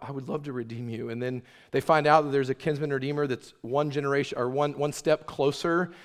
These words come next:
into the family tree that Boaz was, and so he's got the first right of refusal, and he goes,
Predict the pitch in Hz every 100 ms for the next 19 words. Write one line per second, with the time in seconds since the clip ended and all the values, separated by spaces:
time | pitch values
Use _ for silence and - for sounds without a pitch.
0 | - 143 156 147 147 135 156 151 151 143
1 | 139 - - 151 156 170 139 135 131 139
2 | 160 160 151 165 156 135 120 156 147 160
3 | 139 - 151 156 147 147 135 147 165 165
4 | 143 135 123 113